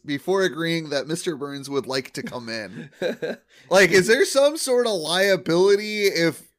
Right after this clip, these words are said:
Speaker 1: Marge invites him in and he agrees? Like,
Speaker 2: Well, remember, Burns is a vampire.
Speaker 1: <laughs> No, no, that's Count Chocula. Um,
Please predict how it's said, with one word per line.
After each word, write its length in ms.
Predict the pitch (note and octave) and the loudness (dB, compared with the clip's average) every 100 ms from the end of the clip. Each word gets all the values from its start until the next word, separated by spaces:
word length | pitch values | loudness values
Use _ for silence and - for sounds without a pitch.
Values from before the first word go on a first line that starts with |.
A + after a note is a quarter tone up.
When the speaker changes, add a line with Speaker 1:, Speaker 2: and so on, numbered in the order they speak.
| _ | _
Speaker 1:
Marge 460 | D#3+ F3 F#3+ G3 G3 | -8 -2 0 0 -2
invites 500 | F#3 D3 E3+ F#3+ F#3+ | -4 0 0 0 -4
him 160 | D3 | -8
in 440 | D#3 F#3 G3 F#3+ F#3 - | -6 -4 -4 -6 -10 -8
and 500 | D3+ D3+ D3+ D3 G2+ _ - | -6 -4 -6 -10 -14 _ -16
he 260 | F3 F#3 | -6 -2
agrees? 840 | D#3+ G#2 B2+ E3+ A3 D#4 D4 B3 - | -2 -4 -6 -4 -2 -2 -2 -4 -4
Like, 560 | C#3 C#3 B2+ B2+ - - | -4 0 -2 -4 -12 -4
Speaker 2:
Well, 180 | G#3+ G3+ | 0 0
remember, 460 | F#3+ A3+ G3 C3 | 0 0 -2 -6
Burns 360 | A#2+ E3 E3+ D3+ | -8 -4 -4 -6
is 80 | C#3+ | -8
a 60 | |
vampire. 580 | C3+ E3+ F3+ B2+ - - _ _ _ _ _ _ _ _ _ _ - - | -2 -2 -2 -8 -12 -16 _ _ _ _ _ _ _ _ _ _ -20 -4
Speaker 1:
<laughs> 0 | F4 F4+ D4 D4 _ _ - _ | -4 -4 -12 -14 _ _ -20 _
No, 180 | E3 F3+ | 2 4
no, 180 | F#3+ F3 | 4 2
that's 180 | D#3+ - | 0 -2
Count 220 | - A#2 | -6 -4
Chocula. 520 | B2+ B2 B2 G2+ F2 _ _ _ | -4 -4 -4 -10 -10 _ _ _
Um, 720 | C3 C3+ C3+ B2+ A#2+ A2+ G#3 | -2 0 0 -4 -8 -12 -16